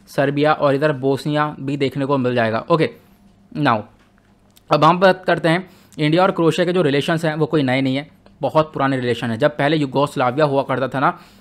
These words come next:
तब के रिलेशंस यहाँ पर हैं इंडिया और क्रोएशिया के। यूगोस्लाविया टूटा, ठीक है, यूगोस्लाविया डिसइंटीग्रेट हुआ। डिसइंटीग्रेट होने के बाद इसने बहुत सारी कंट्रीज़ को जन्म दिया, ठीक है, बहुत सारी कंट्रीज़ इसमें से निकल कर आई, जैसे बोस्निया,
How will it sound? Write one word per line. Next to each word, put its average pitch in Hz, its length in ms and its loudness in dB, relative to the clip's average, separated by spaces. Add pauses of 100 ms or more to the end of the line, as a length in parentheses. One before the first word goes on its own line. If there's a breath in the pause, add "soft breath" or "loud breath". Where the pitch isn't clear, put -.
(200 loud breath)
तब 147 260 2
के 180 100 2
रिलेशंस 147 420 -2
यहाँ 131 140 0
पर 131 140 -4
हैं 147 160 -4
इंडिया 139 240 -2
और 135 60 0
क्रोएशिया 131 360 -4
के। 117 160 -4 (320 loud breath)
यूगोस्लाविया 156 640 2
टूटा, 151 420 0 (540 soft breath)
ठीक 160 100 -2
है, 175 80 2
यूगोस्लाविया 151 640 2
डिसइंटीग्रेट 143 580 -2
हुआ। 143 200 -2 (260 loud breath)
डिसइंटीग्रेट 156 580 0
होने 151 180 -2
के 147 80 -4
बाद 147 180 2
इसने 156 240 -4
बहुत 135 240 -6
सारी 147 180 -2
कंट्रीज़ 131 360 -6
को 151 80 -2
जन्म 123 240 -2
दिया, 110 180 -6 (340 soft breath)
ठीक 147 120 -4
है, 165 160 -2 (200)
बहुत 131 200 -4
सारी 156 140 -2
कंट्रीज़ 147 300 -4
इसमें 147 200 -6
से - 100 -4
निकल 139 220 -2
कर 135 140 0
आई, 143 100 -2
जैसे 139 240 -4
बोस्निया, 131 500 -2